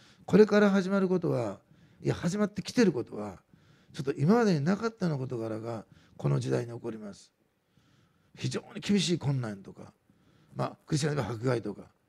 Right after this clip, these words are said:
殉教とか。そうでなくても世の中的にも非常に厳しい困難。例えば、お、消えた。オミクロンみたいな、今来てますけど、コロナとか。こんなんで驚いてますけど、聖書から言ったらこんなのは序の口ですよね。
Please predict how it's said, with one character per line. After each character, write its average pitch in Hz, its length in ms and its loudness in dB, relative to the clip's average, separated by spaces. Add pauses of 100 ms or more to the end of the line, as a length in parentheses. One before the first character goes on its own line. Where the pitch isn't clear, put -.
殉 123 180 -4
教 113 140 -2
と 110 100 -10
か。 95 100 -16 (560)
そ 226 200 4
う 220 60 4
で 185 60 -2
な 208 100 2
く 190 80 -2
て 175 60 4
も 139 60 4
世 156 80 6
の 208 60 6
中 208 180 2
的 190 180 -4
に 196 40 -2
も 175 80 0
非 123 140 -8
常 - 200 -8
に 220 80 -10
厳 175 160 -6
し 170 120 -2
い 175 40 -4
困 143 220 -6
難。 101 160 -14 (160)
例 127 80 -8
え - 20 -2
ば、 117 140 -4 (340)
お、 - 120 -2
消 - 220 -4
え - 20 -6
た。 - 160 -6 (200)
オ 135 100 2
ミ 160 80 6
ク 147 100 -4
ロ 147 80 2
ン 127 80 -2
み 131 80 -6
た 123 120 -2
い 113 60 -6
な、 117 260 -6 (220)
今 113 100 -10
来 101 80 -18
て 156 80 -4
ま 139 120 -4
す - 60 -14
け 110 60 -8
ど、 98 60 -8
コ - 140 -10
ロ 110 80 -8
ナ 107 80 -10
と 101 100 -14
か。 214 180 -10 (920)
こ - 120 2
ん 214 80 0
な 233 100 2
ん 208 60 0
で 165 60 6
驚 151 240 6
い - 20 2
て 151 80 -4
ま 143 120 -4
す - 80 -12
け 123 100 -6
ど、 104 180 -4
聖 208 200 4
書 175 80 -2
か 151 60 -4
ら 135 60 0
言 123 60 -2
っ - 40 -16
た 117 80 -10
ら 113 60 -8
こ - 140 -2
ん 185 60 0
な 180 80 -2
の 156 60 -2
は 117 60 -4
序 147 140 2
の 156 80 2
口 131 180 -8
で 110 100 -6
す - 80 -16
よ 202 100 -14
ね。 175 180 -20